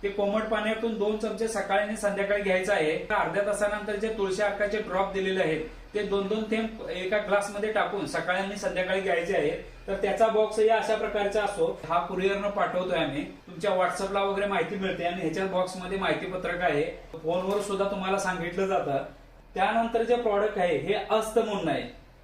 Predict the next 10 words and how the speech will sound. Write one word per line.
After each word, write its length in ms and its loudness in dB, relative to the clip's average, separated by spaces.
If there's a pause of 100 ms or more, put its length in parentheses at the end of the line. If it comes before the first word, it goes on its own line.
(100)
हे 80 0
अस्त 420 2
जे 180 2
प्रॉडक्ट 420 2
आहे, 320 2
ते 60 -4
मूळव्याधाचा 720 2
अस्त 320 0
करण्यासाठी, 800 -2 (140)
मूळव्याध 540 2